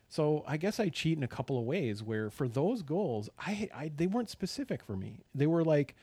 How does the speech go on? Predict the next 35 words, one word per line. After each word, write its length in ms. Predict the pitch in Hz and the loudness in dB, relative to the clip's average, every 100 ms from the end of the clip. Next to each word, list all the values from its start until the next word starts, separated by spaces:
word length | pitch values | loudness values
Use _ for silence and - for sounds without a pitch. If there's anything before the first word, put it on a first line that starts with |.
| - - - | -20 -10 0
"I 180 | 127 | 2
know 440 | 127 127 131 165 185 | 4 6 6 8 6
I'm 160 | 156 | 4
going 200 | 135 139 | 4 2
to 100 | 131 | 2
continue 540 | 123 117 104 - 151 165 | -2 -2 -2 2 4 4
to 60 | 139 | 4
look 200 | 127 135 | 2 0
at 100 | 117 | 0
this 180 | 123 - | -2 0
list 220 | 120 - | -2 -2
of 100 | 110 | 0
goals," 360 | 117 104 95 | 2 2 0
and, 120 | 107 101 | -2 -2
uh, 120 | 104 | -2
like, 200 | 107 104 | -4 -6
for, 220 | - 117 113 | -4 -4 -4
for 220 | - 113 107 | -4 -4 -2
right 240 | 113 139 | -2 2
by 140 | 147 | 2
family, 560 | 123 - 123 120 104 95 - - - - | 2 2 2 4 2 -2 -8 -20 -20 -10
when 200 | 113 110 | -4 -2
I 80 | 104 | 0
wrote, 460 | 101 104 104 - - | 0 0 -2 -6 -10
um, 360 | 104 101 95 95 | -6 -4 -4 -4
on 140 | 104 | -4
my 320 | 101 98 92 92 - - | -2 -2 -4 -8 -12 -10
adventure 420 | 104 104 107 104 | -6 -4 -4 -4
map 240 | 95 90 92 _ | -6 -6 -10 _
from 200 | - 98 | -10 -6
our, 280 | 95 92 92 | -4 -6 -6
um, 380 | 92 95 - 110 _ _ - _ _ _ _ - | -8 -10 -12 -14 _ _ -20 _ _ _ _ -18
uh, 320 | 127 120 117 | -16 -14 -16
from 160 | - 113 | -12 -8
our, 260 | 104 98 | -8 -8